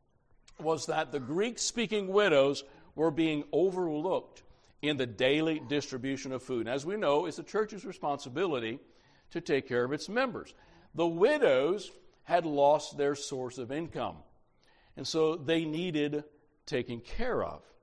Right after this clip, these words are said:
So there were, the, the apostles were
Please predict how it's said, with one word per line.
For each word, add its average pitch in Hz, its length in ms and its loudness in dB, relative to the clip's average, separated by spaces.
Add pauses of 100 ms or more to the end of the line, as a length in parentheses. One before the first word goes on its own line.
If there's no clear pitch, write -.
(720)
So 135 160 -6
there 147 220 6
were, 147 400 4
the, 127 180 -2
the 135 160 -2
apostles 143 800 0
were 135 380 -2